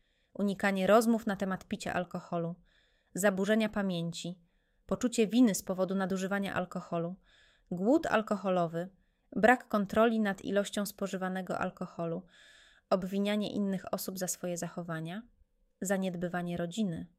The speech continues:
zaniedbywanie obowiązków zawodowych, zbieranie alkoholu, tak zwane ciągi alkoholowe, brak zasad moralnych, napady drgawkowe, fazy uzależnienia od narkotyków,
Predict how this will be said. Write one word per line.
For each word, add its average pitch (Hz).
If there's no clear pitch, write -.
zaniedbywanie 185
obowiązków 180
zawodowych, 175
zbieranie 196
alkoholu, 185
tak 185
zwane 190
ciągi 214
alkoholowe, 180
brak 220
zasad 202
moralnych, 170
napady 226
drgawkowe, 180
fazy 220
uzależnienia 208
od 180
narkotyków, -